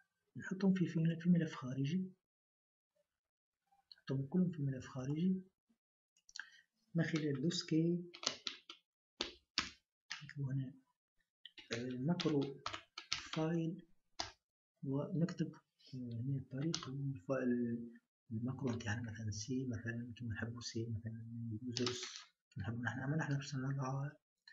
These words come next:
في نفس المجلد، نفس الدايركتوري الموجود فيه الملف، آه، ماي سي ام دي.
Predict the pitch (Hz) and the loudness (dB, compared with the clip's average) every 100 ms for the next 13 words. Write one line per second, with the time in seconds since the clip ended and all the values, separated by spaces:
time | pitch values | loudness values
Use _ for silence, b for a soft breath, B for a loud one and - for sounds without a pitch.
0 | B B B _ _ 147 147 147 139 165 | B B B _ _ 0 2 4 6 6
1 | 185 147 143 143 151 170 - - _ _ | 4 2 4 4 4 2 0 -12 _ _
2 | 135 139 - 135 123 120 120 117 123 139 | -4 -4 -2 -4 -6 -8 -8 -4 -2 -2
3 | - 156 147 156 - - 135 131 131 131 | -2 -2 0 -4 -10 -14 -6 -2 -2 -4
4 | - 139 143 - _ _ _ - _ _ | -2 -2 -2 -10 _ _ _ -20 _ _
5 | - 127 117 117 113 113 107 110 120 139 | -18 -6 0 0 0 -2 -2 -2 -2 -2
6 | - - 117 113 117 - - 107 131 - | -6 -10 -6 -4 -4 -8 -4 -2 -2 -4
7 | 120 110 104 - | -2 0 -2 -4